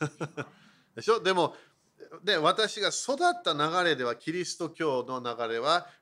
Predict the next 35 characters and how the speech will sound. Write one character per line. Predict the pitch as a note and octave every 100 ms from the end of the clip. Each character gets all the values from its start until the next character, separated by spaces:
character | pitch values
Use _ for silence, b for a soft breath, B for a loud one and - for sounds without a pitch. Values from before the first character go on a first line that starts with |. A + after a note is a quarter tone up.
| _
こ | - F#3
う | F#3+
い |
う | F#3
も | D#3
の | C3 A2+
全 | D3+ F3
然 | E3 C#3
な | C3+
い | C3
ん |
だ | G2+
よ | F2
ね。 | G#2+ C3 _ _ _ _
神 | - F#3+ G#3 F#3+
様 | - D#3 C#3+ C3+
が | C#3 C3+
良 | B2 D#3 G3+
い | F#3+
も | D3 A#2+
の、 | C#3 G3+ B B B
神 | - G#3 G3+
様 | - E3 D3+
が | C3+
御 | C3 C#3+ E3
子 | G#3
を | F#3
与 | D#3+ F#3
え | F#3+
た | F#3
ん | D3
で | A#2
あ |
れ | G#2+ G#2+
ば、 | B2 D3+